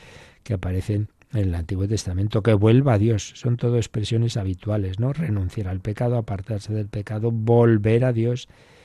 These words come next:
Es el movimiento inverso del pecado que ha conducido al hombre a apartarse de Dios. Pues ahora al revés. Por ejemplo, Jeremías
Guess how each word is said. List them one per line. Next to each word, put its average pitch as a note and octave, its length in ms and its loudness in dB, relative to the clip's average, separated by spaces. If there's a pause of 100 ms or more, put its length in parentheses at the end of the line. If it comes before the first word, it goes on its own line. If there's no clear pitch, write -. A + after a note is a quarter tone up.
(240)
Es - 160 -4
el A#2 160 4
movimiento A2 960 2
inverso C#3 960 2
del G2 260 0
pecado B2 640 -4 (380)
que B2+ 100 -2
ha A#2+ 60 2
conducido C3+ 480 4
al B2+ 80 6
hombre C3+ 220 4
a - 20 6
apartarse A#2+ 600 0
de A#2+ 120 2
Dios. C#3 180 0
Pues G2+ 160 -2
ahora A2+ 140 2
al B2+ 80 2
revés. A2+ 400 0 (500)
Por - 140 -6
ejemplo, G2 400 0
Jeremías A#2+ 760 2